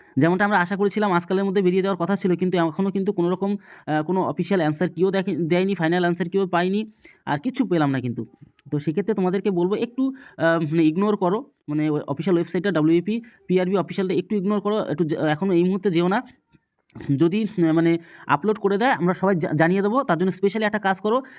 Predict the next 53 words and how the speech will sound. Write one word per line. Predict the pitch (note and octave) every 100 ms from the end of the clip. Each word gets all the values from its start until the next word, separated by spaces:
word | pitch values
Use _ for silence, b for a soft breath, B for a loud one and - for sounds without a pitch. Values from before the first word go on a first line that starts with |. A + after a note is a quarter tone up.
| B
আমাদের | D3+ F#3 G3+
WhatsApp | F3 F3+ G#3+
গ্রুপ | F#3+ G3+ G3+
রয়েছে | G3+ G3+
আর | A3+
Telegram | E3 D#3+ F3 E3+ G#3 G3
যে | G#3
চ্যানেল | G3 F#3 G3
রয়েছে | G3+ A3+
সেখানে | E3+ F#3
সবাই | F3+ F#3
যুক্ত | E3 G3+
হয়ে | G#3
যাও, | G#3
সেখানে | E3+ F#3
তোমাদের | F#3 F#3 A#3 A#3 B B
সমস্ত | - C4 C#4 C4+
কিছু | A3+
দিয়ে | F#3+ G3
দেবো, | A3
টেনশন | A3+ F3+ F#3+
কোনো | F#3 G3+
কারণ | F#3 F3
নেই, | G3 B3+ B3+ _ D#3
আমরা | D#3
একটু | G3 F3+
খেয়াল | F3 F#3
রাখছি। | E3+ D#3+ - - B B B
আর | B2+ C3
তোমরা | E3 F#3+
যদি | G#3 A3+
দু | G3+
একজন | G#3 G#3+
জানতে | G3+ F#3+
পারো | G3+ A3
তাহলে | A3
জানাবে, | F#3 F#3 A3
অসুবিধার | A3+ F#3+ G#3 A3
কোনো | G#3+ A3+
কারণ | G3 G3
নেই। | A3 C#4+ - _ _ -
কিন্তু | A#3
এত | G#3 F3 C4
পরিমাণে | A#3+ B3+ C4
যদি | A#3+ B3
ওখানে | A#3 A#3
গ্যাদারিং | G3+ G#3 A3+
করো, | G#3 F3 G#3+ B B B
মানে, | F#3 G3+ G3+
আহ, | E3 E3+ D#3+
প্রচণ্ড | D3+ G#3 D4 D#4 D4+
ভিড় | A3+ G#3
হচ্ছে, | G#3 D#3